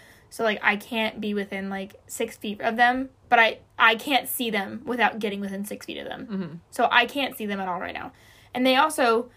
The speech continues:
Speaker 1: have dementia and Parkinson's. So they're not the same people anymore. So I, like, if I was gonna die tomorrow, I wish that I would have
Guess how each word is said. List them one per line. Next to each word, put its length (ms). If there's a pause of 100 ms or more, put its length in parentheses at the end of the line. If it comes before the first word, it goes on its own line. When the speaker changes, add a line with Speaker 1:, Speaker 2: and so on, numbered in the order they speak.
(100)
Speaker 1:
have 220
dementia 420
and 180
Parkinson's. 540
So 80
they're 140
not 240
the 100
same 260
people 280
anymore. 400
So 280
I, 240
like, 360 (360)
if 100
I 120
was 100
gonna 160
die 160
tomorrow, 300
I 180
wish 580
that 120
I 100
would 320
have 200